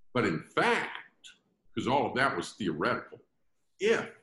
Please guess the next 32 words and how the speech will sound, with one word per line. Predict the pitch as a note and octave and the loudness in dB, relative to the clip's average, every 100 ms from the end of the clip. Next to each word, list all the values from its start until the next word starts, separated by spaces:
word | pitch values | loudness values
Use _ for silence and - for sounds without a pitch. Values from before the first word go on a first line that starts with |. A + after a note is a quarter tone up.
| _ | _
there | G#2+ | -4
wasn't | F#2 G2 F2+ F#2+ D2+ F2 | -2 -2 -4 -6 -10 -8
a | |
resurrection. | E2 D#2+ D#2 D#2 C#2+ - - _ _ _ _ _ _ _ _ - - - | -8 -8 -8 -10 -10 -14 -20 _ _ _ _ _ _ _ _ -20 -8 -2
But | G#2 - | -2 -2
in | G#2+ E2+ | -4 -2
fact, | - E3+ G2 E2 - - _ _ _ _ _ _ _ | 0 0 0 -2 -6 -20 _ _ _ _ _ _ _
verse | F2+ D#2+ - | -2 -2 -4
twenty, | E2 D2+ F2 - | -6 -4 -6 -6
Christ | - G2 F2+ - D3+ | -2 0 0 -4 -2
has | E3 D#3 D2+ - - - | 0 -2 -6 -14 -16 -6
been | F#2+ E2 | -4 -2
raised | E2 D#2 | -2 -4
from | - D#2 | -8 -10
the | - | -6
dead, | D2+ - _ _ _ _ - - - - - | -8 -8 _ _ _ _ -20 -20 -20 -10 -4
the | E2+ - - | -4 -6 -4
first | G#3+ C4+ - - - - | 0 0 -2 -8 -12 -6
fruits | G#2+ - - - - _ _ | -4 -4 -12 -20 -20 _ _
of | A2+ F2+ F#2 | -4 -2 -2
those | F#2+ F2 D#2+ - - - | 0 0 -2 -8 -14 -6
who | - | -6
have | - | -4
fallen | G2 D#2 | -4 -2
asleep. | D#2 - D2+ C2 - - - - - - - - - - - | -4 -8 -10 -10 -16 -20 -20 -20 -20 -20 -20 -20 -20 -16 -2
For | F#3 | 2
as | F3+ D3 | 4 2
by | C#3+ - B2+ D#3 | -2 2 4 4
a | |
man | D#3 A#2+ A#2+ C3 | 4 2 2 0
came | - F#2 G2+ A2+ | -2 0 0 0
death, | D#2 F2 G#2+ | 0 0 -2